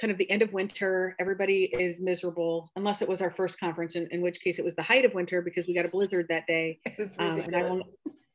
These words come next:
Speaker 1: I will never stop talking about that. It was honestly awful, but it was fine. Um, so, it, you know, the end of the winter, the end of the first quarter, uh, you know, a lot of us have made New Year's resolutions when we, we were feeling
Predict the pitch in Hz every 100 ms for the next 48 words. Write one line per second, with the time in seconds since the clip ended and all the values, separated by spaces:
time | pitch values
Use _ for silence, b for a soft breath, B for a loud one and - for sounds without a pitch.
0 | - 196 196 190 190 190 196 185 - 175
1 | 180 170 165 170 165 175 170 165 - _
2 | 175 175 170 175 165 160 165 160 165 165
3 | - _ _ _ - 165 165 165 156 156
4 | - B B B B - 196 185 165 160
5 | 156 - _ - _ - - 220 202 185
6 | 202 220 202 190 202 226 233 226 208 208
7 | 208 190 190 202 226 220 214 208 - 190
8 | 185 180 175 175 B B - 175 170 170
9 | 180 180 185 190 196 190 190 185 202 220
10 | 214 220 208 208 233 226 208 208 196 190
11 | 190 185 180 226 208 196